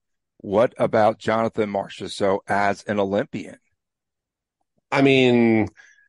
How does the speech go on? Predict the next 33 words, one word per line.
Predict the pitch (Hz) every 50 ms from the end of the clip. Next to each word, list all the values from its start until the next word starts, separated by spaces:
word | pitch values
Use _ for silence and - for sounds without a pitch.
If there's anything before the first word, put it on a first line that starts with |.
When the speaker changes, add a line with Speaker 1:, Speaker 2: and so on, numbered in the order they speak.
| _ _
Speaker 2:
a | - - 107
Conn | - - 135 131 127 127 113
Smythe | - - 120 120 120 120 113 -
winner | 110 117 120 120 110 107
certainly | 104 - - 120 117 110 113 113 107 104
should | 101 - - - - 113 107 101 98
get | 95 101 95 90 87 -
plenty | _ - - 104 101 101 101 101 90
of | 92 87 87
consideration. | - 95 85 - - 87 78 80 76 73 85 123 160 - - 110
I | 95 90
can't | 85 - 95 90 87 85
see | - - 98 87 87
why | 85 82 85 85 87 85 85 82 82 82 80 _ - - - _ _
someone | - - - 113 101 98 95
like | 95 95 90 -
that | 101 95 92 85
would | 90 90
not | 87 90 90 90
be | - 95 87
great | 80 87 92 90 90
for | - - 98 82
the | 85
locker | 80 80 78 78 78 - -
room. | 85 82 90 123 180 226 226 -
Um, | 82 90 87 87 87 87 87 85 85 - _ _ _ _ _ _ _ -
you | - 113
know, | 95 90 90
he | 95 90
probably | - - 104 98 92 95
slots | 87 - - 110 104 98 92 - - -
in | 110 101
on, | 95 92 95 92